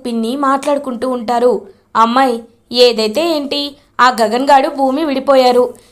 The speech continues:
ఇంకా నీ ప్రాబ్లమ్స్ అన్నీ సాల్వ్ అయిపోయినట్టే కదా" అని అంటారు. "అవును పిన్ని, ఇంకా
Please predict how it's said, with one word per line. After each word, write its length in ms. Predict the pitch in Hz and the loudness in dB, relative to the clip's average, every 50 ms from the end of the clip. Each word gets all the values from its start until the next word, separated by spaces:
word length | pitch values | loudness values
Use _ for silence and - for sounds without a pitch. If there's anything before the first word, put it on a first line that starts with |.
| _ _ | _ _
ఇంకా 180 | 370 403 392 427 | -6 -2 0 0
నీ 100 | 403 392 | 0 0
ప్రాబ్లమ్స్ 540 | - - 262 247 240 240 269 320 330 320 - | 0 2 4 4 4 4 2 0 0 2 0
అన్నీ 440 | 311 294 294 302 302 277 254 - - - _ _ | 0 0 0 -2 -2 -4 -4 -6 -10 -18 _ _
సాల్వ్ 400 | - - - 269 254 285 359 392 | -6 0 2 4 4 4 4 4
అయిపోయినట్టే 440 | 427 415 403 370 370 349 320 - 302 | 2 2 2 2 0 0 0 -2 -2
కదా" 420 | 285 285 262 254 269 285 262 - - - _ - | 0 2 2 4 4 4 2 0 -6 -12 _ -2
అని 180 | 311 381 415 403 | 0 0 2 0
అంటారు. 600 | 359 339 339 349 339 339 349 339 269 208 208 - - - _ _ - | 0 0 2 4 4 4 4 2 0 -2 -4 -8 -14 -20 _ _ 2
"అవును 280 | 226 233 233 247 330 349 | 2 4 4 2 0 0
పిన్ని, 500 | 392 359 302 277 262 262 262 262 262 262 - - _ _ _ - | 0 0 2 0 0 0 0 -2 -4 -8 -10 -18 _ _ _ -6
ఇంకా 580 | - 294 277 285 254 233 247 311 415 440 - | -6 -6 0 2 4 4 6 4 4 2 0